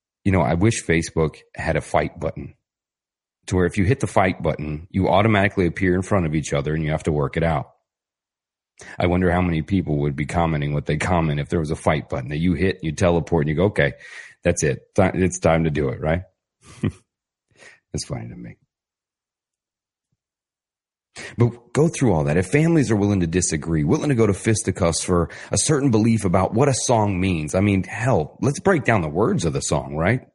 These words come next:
I mean, it's literally bombs going off and people dying in the middle of a war for freedom, right? For an idea, for a belief, for something different, for change, right? All these great things. But these words, it says bombs and exploding. I mean, we're,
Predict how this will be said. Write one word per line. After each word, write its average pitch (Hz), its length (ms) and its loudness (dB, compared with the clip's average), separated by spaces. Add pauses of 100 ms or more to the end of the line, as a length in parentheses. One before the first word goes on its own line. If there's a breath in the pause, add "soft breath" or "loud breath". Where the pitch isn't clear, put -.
(120)
I 104 40 2
mean, 117 160 4
it's 110 180 -2
literally 107 400 4
bombs 98 460 0
going 95 340 0
off 85 260 -2
and 82 140 -2
people 92 280 0
dying 82 340 0
in 82 80 0
the 80 60 -2
middle 82 260 -2
of 78 100 -4
a 80 40 -2
war 73 420 -4 (280 loud breath)
for 101 300 2
freedom, 78 480 0
right? 78 180 -2
For 92 120 -2
an 90 80 2
idea, 87 520 2
for 90 200 0
a 80 40 0
belief, 80 460 0
for 80 160 -6
something 92 420 -2
different, 87 420 -2
for 85 140 -6
change, 92 500 0
right? 87 300 -2 (240 loud breath)
All 107 180 4
these 92 200 4 (140)
great 95 360 2
things. 73 400 -2 (380 loud breath)
But 95 120 2
these 92 200 2 (160)
words, 90 400 2
it 73 100 -6
says 78 320 -6
bombs 90 560 0
and 73 120 -4
exploding. 101 560 2
I 80 40 0
mean, 82 220 0
we're, 82 220 0